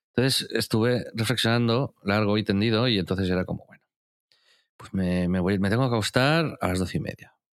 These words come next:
¿vale? Más o menos, idealmente. Levantarme, pues, a las ocho, por poner algo,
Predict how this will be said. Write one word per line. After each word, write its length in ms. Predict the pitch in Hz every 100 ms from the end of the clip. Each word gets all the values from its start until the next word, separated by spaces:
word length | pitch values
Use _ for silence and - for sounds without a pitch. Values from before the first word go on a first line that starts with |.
| _
¿vale? 280 | - 98 165 - _ -
Más 160 | 85 92
o 40 |
menos, 300 | 78 - -
idealmente. 560 | 90 95 82 76 - _ _ _ - _ _
Levantarme, 500 | - 85 95 98 120
pues, 240 | 117 - -
a 80 |
las 260 | - - -
ocho, 280 | - - - _ _
por 120 | -
poner 180 | 87 90
algo, 120 | 95